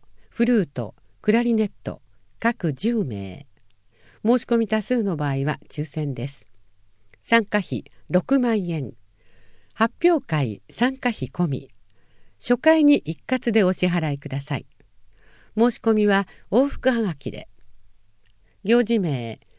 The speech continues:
郵便番号、住所、氏名、振り仮名、年齢、電話番号、それに希望楽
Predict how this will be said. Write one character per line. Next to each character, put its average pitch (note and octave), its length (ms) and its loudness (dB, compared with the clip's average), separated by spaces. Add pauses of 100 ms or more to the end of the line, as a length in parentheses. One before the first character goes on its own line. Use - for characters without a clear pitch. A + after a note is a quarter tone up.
(140)
郵 A3+ 160 4
便 A3 220 0
番 G3+ 240 0
号、 B2 340 -4 (120)
住 G3+ 240 0
所、 - 260 -6 (300)
氏 C4 200 0
名、 D#3 440 0
振 - 160 -6
り E3+ 120 0
仮 E3 140 -2
名、 C3 240 -2 (260)
年 F#3+ 280 0
齢、 E3 320 2 (340)
電 G#3 180 4
話 A3 140 2
番 G3 240 0
号、 A2 320 -8 (400)
そ A#3 140 2
れ B3+ 100 2
に A#3+ 240 2 (240)
希 - 160 0
望 C#4+ 300 4
楽 A#3 180 -4